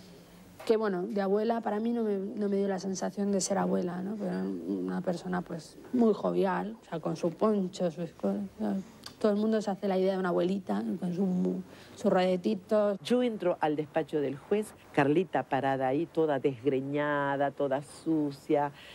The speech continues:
Speaker 2: eh, la cara muy, muy, muy agotada se veía la niña, ¿no?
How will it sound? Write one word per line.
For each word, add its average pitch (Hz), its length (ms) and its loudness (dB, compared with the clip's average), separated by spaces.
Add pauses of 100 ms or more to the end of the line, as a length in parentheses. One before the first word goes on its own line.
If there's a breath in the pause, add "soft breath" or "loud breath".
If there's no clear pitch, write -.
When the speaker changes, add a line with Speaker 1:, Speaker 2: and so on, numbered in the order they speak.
(220 loud breath)
Speaker 2:
eh, 143 440 4
la 156 180 2
cara 151 280 0
muy, 139 260 -4
muy, 151 340 -2
muy 165 260 0
agotada 156 640 0
se 147 180 -4
veía 135 320 0
la 127 160 -2
niña, 135 480 -4
¿no? 147 240 -8